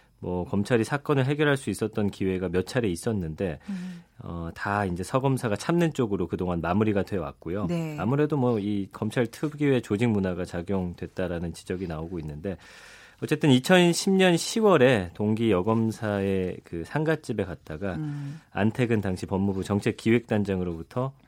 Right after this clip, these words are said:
Speaker 1: 강제 추행을 당했다, 이렇게 주장을 했고, 지금 뭐 한 이 주째 계속해서, 어,
Speaker 2: 네.
Speaker 1: 이슈가 되면서 많은 사람들이 관심을 갖고 있는 뉴스죠.
Speaker 2: 네, 칠 년 동안 꾹 참다가 이제 그 검찰 내부망에 이제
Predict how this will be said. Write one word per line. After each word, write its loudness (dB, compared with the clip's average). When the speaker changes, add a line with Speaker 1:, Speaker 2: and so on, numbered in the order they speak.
Speaker 1:
강제 -4
추행을 -2
당했다, -8
이렇게 -10
주장을 -4
했고, -2
지금 -10
뭐 -6
한 -4
이 0
주째 -4
계속해서, -8
어, -12
Speaker 2:
네. -2
Speaker 1:
이슈가 -2
되면서 -8
많은 2
사람들이 -2
관심을 -2
갖고 -8
있는 -8
뉴스죠. -12
Speaker 2:
네, -8
칠 -2
년 0
동안 0
꾹 -12
참다가 -4
이제 -6
그 -8
검찰 -2
내부망에 -6
이제 -16